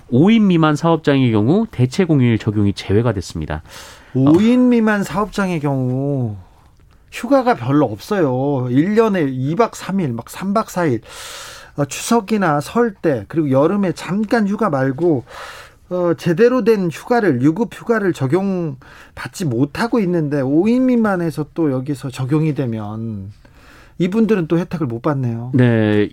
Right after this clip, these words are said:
Speaker 1: 이 규모가 상당수가 있는데요.
Speaker 2: 네.
Speaker 1: 이 오 인 미만 사업장은 근로기준법도 적용이 되지 않습니다.
Speaker 2: 네.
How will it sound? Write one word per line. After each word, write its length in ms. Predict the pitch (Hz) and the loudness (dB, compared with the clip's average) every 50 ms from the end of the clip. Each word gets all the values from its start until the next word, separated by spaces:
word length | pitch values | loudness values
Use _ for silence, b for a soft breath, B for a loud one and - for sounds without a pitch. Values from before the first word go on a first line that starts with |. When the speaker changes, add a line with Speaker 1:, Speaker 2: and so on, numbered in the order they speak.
| - - | -4 -6
Speaker 1:
이 60 | 123 | -6
규모가 360 | - - 143 147 156 147 147 | -2 2 4 4 6 4 4
상당수가 1300 | 135 - 233 254 254 226 240 214 196 185 175 165 160 147 139 131 120 113 113 110 110 - - - 151 151 | 2 2 2 2 2 2 2 2 0 0 0 2 2 2 2 2 0 0 -2 -4 -6 -10 -4 0 2 2
있는데요. 720 | 120 101 104 107 117 113 104 107 104 127 160 139 104 92 90 | 4 4 4 4 4 4 4 2 2 4 2 2 2 2 0
Speaker 2:
네. 120 | 95 - | 0 2
Speaker 1:
이 140 | 131 127 120 107 | 2 0 2 2
오 220 | 113 117 139 175 | 4 4 6 6
인 280 | 196 196 185 185 180 143 | 6 4 4 4 4 4
미만 240 | 143 151 160 156 | 4 4 4 2
사업장은 640 | 147 - 165 156 143 - - 147 139 135 143 143 139 | 2 2 0 0 0 0 0 2 2 4 4 2 2
근로기준법도 800 | - - 127 135 170 202 185 175 180 151 - 123 120 - - 117 | 2 2 4 4 4 4 2 0 0 -2 -2 -4 -4 -2 -4 -2
적용이 320 | - - 98 107 110 110 | -2 -2 0 0 0 0
되지 160 | 101 98 110 | 0 0 0
않습니다. 600 | 107 82 87 85 - - - 101 95 87 87 82 | -2 -2 -2 -4 -6 -4 -2 -2 -2 0 -2 -2
Speaker 2:
네. 480 | 76 147 143 160 160 165 170 170 170 | 0 2 2 2 2 0 -2 -4 -6